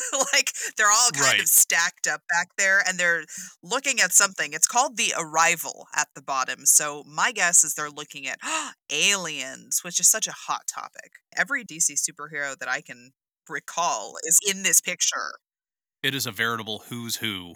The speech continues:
Speaker 2: of D C characters.
Speaker 1: Yeah.
Speaker 2: But, I mean, they all, they all look horrified.
Speaker 1: They do. They look horrified. It's all in gray tone with a little bit of green splashed on it.
Speaker 2: Yeah, it promises something that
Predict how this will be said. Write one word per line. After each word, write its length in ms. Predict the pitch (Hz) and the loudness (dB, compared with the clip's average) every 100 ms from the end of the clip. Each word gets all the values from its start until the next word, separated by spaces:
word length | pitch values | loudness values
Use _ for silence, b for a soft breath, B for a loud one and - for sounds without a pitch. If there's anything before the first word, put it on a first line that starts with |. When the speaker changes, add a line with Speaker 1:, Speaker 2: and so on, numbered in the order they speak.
| _ | _
Speaker 2:
of 140 | 117 92 | -16 -8
D 140 | 98 | -4
C 180 | - 98 | -4 -2
characters. 680 | - 90 87 - 92 - - _ _ _ _ _ - | 0 0 0 -10 -12 -12 -12 _ _ _ _ _ -10
Speaker 1:
Yeah. 220 | - - - _ _ _ _ _ _ - | -10 -8 -12 _ _ _ _ _ _ -6
Speaker 2:
But, 100 | 131 | -4
I 40 | |
mean, 160 | 131 120 | -4 0
they 160 | 156 | 0
all, 400 | 139 143 175 156 - _ _ _ _ _ | 4 2 0 -6 -14 _ _ _ _ _
they 100 | 123 | -8
all 80 | 196 | -8
look 140 | 156 | -10
horrified. 540 | - 123 170 87 80 - _ _ _ _ _ _ _ - | -8 -6 -4 -6 -6 -10 _ _ _ _ _ _ _ -6
Speaker 1:
They 100 | 185 | 0
do. 260 | 202 302 | 0 0
They 120 | 160 143 | -4 -4
look 180 | 175 | -6
horrified. 460 | - 180 185 185 180 | -6 -6 -2 0 0
It's 140 | 165 | 0
all 120 | 185 214 | -2 -2
in 100 | 196 | -6
gray 420 | 151 156 160 165 | -6 -6 -4 -2
tone 440 | - 180 170 165 | -2 -2 -4 -6
with 180 | 160 147 | -10 -10
a 60 | 165 | -10
little 340 | 165 175 190 | -8 -8 -8
bit 140 | 196 190 | -6 -6
of 180 | 151 147 | -6 -12
green 440 | 156 165 175 180 | -10 -6 -6 0
splashed 540 | - - 147 127 - 139 | 0 2 0 0 -4 -4
on 140 | 123 | -6
it. 120 | 123 135 | -8 -6
Speaker 2:
Yeah, 340 | 123 123 107 104 _ _ | 0 2 2 -2 _ _
it 160 | 151 147 - | -6 -6 -8
promises 460 | 190 214 220 202 - | -6 -4 -4 -2 -2
something 260 | 170 160 | -4 -8
that 140 | 139 | -10